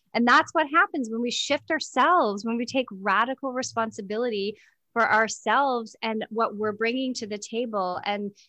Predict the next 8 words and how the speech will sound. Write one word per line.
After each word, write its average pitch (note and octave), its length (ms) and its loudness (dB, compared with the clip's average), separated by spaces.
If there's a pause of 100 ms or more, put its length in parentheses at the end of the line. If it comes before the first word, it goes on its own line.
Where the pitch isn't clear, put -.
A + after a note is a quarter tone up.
(280)
coming, C#4 460 2
learning B3+ 280 0
how A#3 180 0
to B3+ 80 -2
come G#3+ 320 -4
home B3+ 260 0
to B3+ 140 -8
yourself G3+ 340 -2